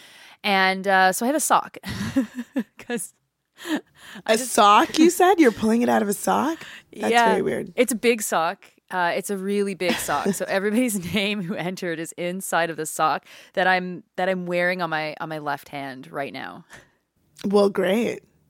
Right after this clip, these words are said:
Speaker 2: Let's get it started without further ado.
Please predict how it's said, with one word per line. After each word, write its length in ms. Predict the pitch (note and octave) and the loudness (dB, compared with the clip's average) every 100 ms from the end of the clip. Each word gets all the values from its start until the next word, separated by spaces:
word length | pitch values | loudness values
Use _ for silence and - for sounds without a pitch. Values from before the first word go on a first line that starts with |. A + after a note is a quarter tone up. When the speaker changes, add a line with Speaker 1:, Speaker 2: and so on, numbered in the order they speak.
| _ - | _ -10
Speaker 2:
Let's 640 | F3 F#3 F3+ - - - _ _ _ _ _ - F3 | -2 0 0 -6 -12 -16 _ _ _ _ _ -20 -4
get 220 | E3 F#3+ | 2 2
it 140 | F#3 - | 2 -2
started 500 | F#3+ F#3 G3+ - E3+ | 0 2 2 0 -2
without 340 | F3+ F3+ - | -2 0 -2
further 380 | - F#3+ F#3 F3+ | -2 0 2 2
ado. 640 | F3+ E3+ F3+ G3 C#3+ - | 0 0 0 0 -2 -6